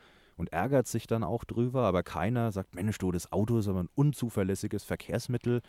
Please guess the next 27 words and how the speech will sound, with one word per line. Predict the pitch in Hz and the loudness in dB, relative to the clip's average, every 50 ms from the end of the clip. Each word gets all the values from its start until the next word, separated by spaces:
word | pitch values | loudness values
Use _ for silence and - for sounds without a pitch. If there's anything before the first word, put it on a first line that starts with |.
| - - - - - - - - - - - _ _ _ _ _ - | -14 -20 -20 -20 -20 -20 -20 -20 -20 -20 -20 _ _ _ _ _ -2
Genauso | - 90 80 82 110 120 110 | 0 2 4 6 4 4 4
mit | 110 101 95 - | 2 0 0 -2
dem | 92 85 | -2 -4
Flugzeug | - - 92 127 - - - - 139 127 127 - | -2 -2 -4 -4 -4 -6 -6 -2 0 0 0 2
oder | 101 90 92 85 | 0 0 2 2
noch | 82 98 110 - | 2 2 0 -2
schlimmer | - - 104 107 113 120 113 | -4 -4 -4 -2 -2 -2 -2
mit | 107 101 - | -2 -2 -2
den | - 90 87 | -2 -4 -4
Flixbussen | - - - - - - - - - 95 92 - 104 104 - | -4 -6 -10 -10 -10 -12 -14 -10 -8 -8 -6 -4 -6 -6 -6
zum | - 101 95 | -4 -6 -2
Beispiel | 90 85 92 104 - - - 110 107 87 | 0 0 0 -2 -2 -4 -6 -4 -4 -4
oder | 87 85 80 80 - | -2 -2 -2 -2 -2
völlig | - 95 90 87 - 90 | -2 -4 -4 -4 -4 -6
wurscht, | 90 98 104 - - - | -6 -6 -6 -8 -10 -10
welche | - - - - 117 - | -10 -10 -8 -8 -8 -8
Firma | - - 107 107 113 110 | -6 -6 -4 -4 -2 -4
das | 95 87 - - | -4 -6 -8 -8
ist. | - 113 - - - _ _ - - - - - - - _ _ _ _ _ _ _ - | -10 -10 -10 -12 -18 _ _ -20 -20 -20 -20 -20 -20 -20 _ _ _ _ _ _ _ -10
Äh, | 87 90 90 90 87 87 85 85 82 80 78 | -6 -4 -4 -2 -2 -2 -2 -4 -6 -8 -8
I-C-Bus, | - 95 92 - - - 113 113 120 - - 110 110 - - - - - - - - - | -6 -8 -8 -6 -6 -4 -2 -2 -2 -2 -2 -2 -2 -2 -6 -10 -12 -14 -14 -16 -14 -10
irgendwas | - 92 101 98 98 92 92 87 | -8 -6 -4 -4 -2 -4 -2 -4
anderes, | - 85 104 107 107 110 107 - - | -4 -4 -4 -4 -4 -6 -6 -8 -8
irgendwie | - 92 98 101 98 95 95 95 95 | -8 -8 -6 -4 -4 -2 -2 -2 -2
irgendein | 80 87 92 95 95 92 90 82 | -4 -4 -4 -4 -4 -4 -4 -2
Reisebus. | - 82 101 101 101 87 107 107 - - - _ - - - - - - - - - | -2 0 0 0 0 0 0 -2 -4 -4 -12 _ -20 -20 -20 -20 -20 -20 -20 -18 -8
Also | - - 95 98 101 95 98 | -4 0 2 4 4 4 4